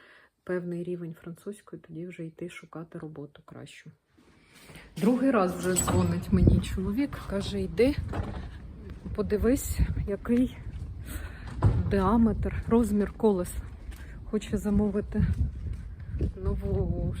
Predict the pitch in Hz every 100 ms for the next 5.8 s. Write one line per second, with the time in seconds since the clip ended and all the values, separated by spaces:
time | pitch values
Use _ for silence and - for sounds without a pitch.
0 | - 262 294 240 202 - - - - -
1 | 190 180 240 233 208 - - 202 190 202
2 | 180 180 185 - 180 190 - 180 180 190
3 | 190 180 - - 220 247 226 - - 240
4 | - 190 190 185 185 214 202 196 - 190
5 | 185 214 208 - 202 202 196 -